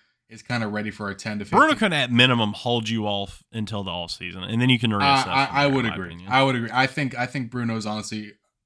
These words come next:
Speaker 1: kinda, he's kinda etched himself a little, a little spot in this league. Like, I think he's, uh, I think he could be, like, a legitimate eight-year to ten-year guy just off being, like, <laughs> a, a low minutes hustle rebounder, physical guy,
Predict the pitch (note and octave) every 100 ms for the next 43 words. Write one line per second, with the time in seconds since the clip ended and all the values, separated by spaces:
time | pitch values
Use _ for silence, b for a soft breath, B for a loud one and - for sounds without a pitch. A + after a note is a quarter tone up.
0 | _ _ _ _ E3+ D#3 C#3+ G3 G3 G#3
1 | E3+ D#3+ - - D3+ - D#3 C#3 C#3 C#3
2 | A#2+ A#2+ A#2 A2+ A2+ A#2 - G#2+ G2+ G2+
3 | F#2+ F#2 F2 _ _ _ _ _ - G2
4 | G2+ G2+ A#2 - A2 G#2 G2+ G2 G#2 B2+
5 | A2+ A2+ G#2+ G#2 G2 F#2+ F2+ - _ _
6 | _ _ A2+ A2 A#2 A2+ G#2+ A2 A#2 A2
7 | G#2+ G#2 G2 G2 A#2 G#2+ G2 F#2 G2 G2+
8 | G#2+ A2 A2+ - G2+ G2 G#2+ G2+ G2 G2+
9 | G2 C3 - A2 A#2 B2 C#3 B2 A#2 A#2
10 | A#2+ A#2 A2 G#2+ - - _ _ _ -
11 | B2+ - A#2+ G#2+ A2 A2+ G#2+ G#2 G2+ G2+
12 | G2+ G2 - _ _ _ _ _ _ B2
13 | G#2 G#2 F#2+ F2 E2